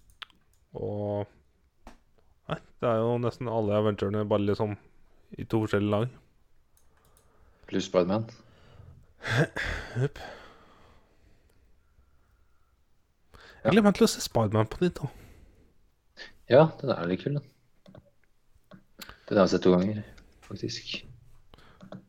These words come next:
Speaker 1: har jeg bare sett igjen.
Speaker 2: Ja. Eh, moving on, den. Eh, jeg har sett en, eh, en Disney-film.
Speaker 1: Mhm.
Speaker 2: Vil du gjette nå?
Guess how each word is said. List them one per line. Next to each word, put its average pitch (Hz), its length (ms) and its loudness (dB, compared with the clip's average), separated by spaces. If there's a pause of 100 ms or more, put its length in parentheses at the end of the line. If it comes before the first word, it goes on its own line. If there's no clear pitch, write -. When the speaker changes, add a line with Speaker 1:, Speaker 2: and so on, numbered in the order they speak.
(720)
Speaker 1:
har 117 80 0
jeg 117 100 -2
bare 120 140 2
sett 120 160 -2
igjen. 123 160 -2 (720)
Speaker 2:
Ja. 135 120 2 (280)
Eh, 143 540 10
moving 123 320 4
on, 147 100 2
den. 143 200 2 (260)
Eh, 117 560 2
jeg 117 80 0
har 113 100 2
sett 113 320 0
en, 107 280 8
eh, 101 240 6
en 98 120 2
Disney-film. 92 480 2 (1500)
Speaker 1:
Mhm. 113 440 -2 (500)
Speaker 2:
Vil - 0 -
du 95 80 4
gjette 92 240 4
nå? 101 280 4